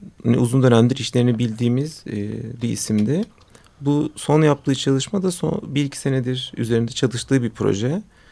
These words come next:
Ankara'dan yola çıkıp, e, arabasıyla Türkiye'nin çeşitli yerlerine gidiyor. İşte en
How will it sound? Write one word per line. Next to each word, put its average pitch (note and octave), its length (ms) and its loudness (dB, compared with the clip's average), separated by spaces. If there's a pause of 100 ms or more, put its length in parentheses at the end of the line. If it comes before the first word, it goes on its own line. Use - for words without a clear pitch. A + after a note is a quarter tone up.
(240)
Ankara'dan C3+ 580 6
yola B2+ 240 0
çıkıp, - 280 -10 (440)
e, G#2+ 100 -2
arabasıyla A#2+ 840 0 (440)
Türkiye'nin C#3 360 0
çeşitli C#3+ 320 -2
yerlerine C3 360 0
gidiyor. G#2 340 -4
İşte - 200 -10
en A#2+ 260 0